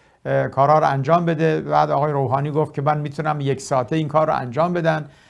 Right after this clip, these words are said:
گفتن آقا مخالف نیست امضا می‌کنیم، گفتن نمی‌کنیم و بعدم رسید به جایی که روسیه باید اجازه بده تا اینا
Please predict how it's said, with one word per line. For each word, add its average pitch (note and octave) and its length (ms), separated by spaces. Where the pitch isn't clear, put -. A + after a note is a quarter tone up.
گفتن D#3+ 380
آقا C#3+ 320
مخالف D3 540
نیست E3 220
امضا C#3 360
می‌کنیم، E3+ 400
گفتن D3+ 340
نمی‌کنیم F3+ 600
و C#3+ 100
بعدم F#3 500
رسید F3 420
به E3 80
جایی E3+ 260
که F#3 220
روسیه D3+ 500
باید F#3 260
اجازه E3 380
بده D#3+ 280
تا D#3+ 200
اینا D#3 380